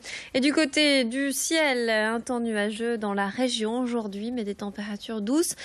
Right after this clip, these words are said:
Douze degrés ce mardi, demain, des éclaircies prévues, le retour du soleil. On va perdre tout de même quelques petits degrés, deux petits degrés. Un point plus complet sur votre météo à la fin de notre journal.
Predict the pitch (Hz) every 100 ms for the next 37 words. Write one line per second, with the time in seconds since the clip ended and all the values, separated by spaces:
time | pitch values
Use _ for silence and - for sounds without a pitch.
0 | - - 320 349 330 285 269 277 - 269
1 | 254 240 269 269 262 269 226 254 285 269
2 | 262 254 220 220 277 294 247 240 - 226
3 | - 220 208 202 214 226 202 196 233 220
4 | 196 214 - 226 202 196 208 - - -
5 | 202 202 - 233 214 214 208 269 269 277
6 | 269 240 285 277 269 269 294 294 269 294
7 | 269 233 233 214 262 269 - 285 240 226
8 | 226 254 - - - 269 269 262 233 247
9 | 233 220 - 208 208 208 196 - - 196
10 | 190 226 262 214 214 302 240 233 - 349
11 | 302 262 311 262 185 - -